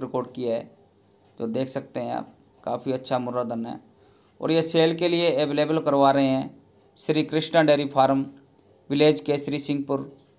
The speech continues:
डिस्ट्रिक्ट गंगानगर और स्टेट राजस्थान। कोई भी भाई इसे परचेज कर सकता है और कहीं भी ट्रांसपोर्ट करवा सकता है। ट्रांसपोर्ट की सुविधा एनी टाइम अवेलेबल है। देख सकते हैं, आपको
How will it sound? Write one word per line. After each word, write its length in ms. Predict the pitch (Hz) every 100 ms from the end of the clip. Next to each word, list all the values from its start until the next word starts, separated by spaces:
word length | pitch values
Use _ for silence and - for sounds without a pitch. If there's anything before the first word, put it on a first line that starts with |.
| _
डिस्ट्रिक्ट 480 | 131 151 147 156 139
गंगानगर 580 | 135 135 139 139 143 139 - _ _
और 100 | 147
स्टेट 320 | 147 156 139
राजस्थान। 500 | 123 113 113 123 110 - - _ _ _ _ -
कोई 200 | 156 180
भी 140 | 220
भाई 280 | 156 151 160
इसे 240 | 156 156 160
परचेज 440 | 151 139 156 151
कर 160 | - 143
सकता 360 | 147 139 -
है 240 | 139 135 - - _ _ -
और 120 | 143
कहीं 320 | 135 147 165
भी 140 | 175 170
ट्रांसपोर्ट 520 | - 147 143 139 131
करवा 240 | 131 127
सकता 320 | 131 117 - 127
है। 180 | 123 131 - _ _ _ -
ट्रांसपोर्ट 460 | 147 156 156 160
की 100 | 160
सुविधा 340 | 156 143 143 147
एनी 240 | 127 143
टाइम 260 | 135 135 131
अवेलेबल 500 | 123 123 127 131 135
है। 200 | 120 - - - _ _ -
देख 280 | 120 127
सकते 300 | - 123 -
हैं, 240 | 123 - - - _ _ _ -
आपको 720 | 127 127 - 147 131 110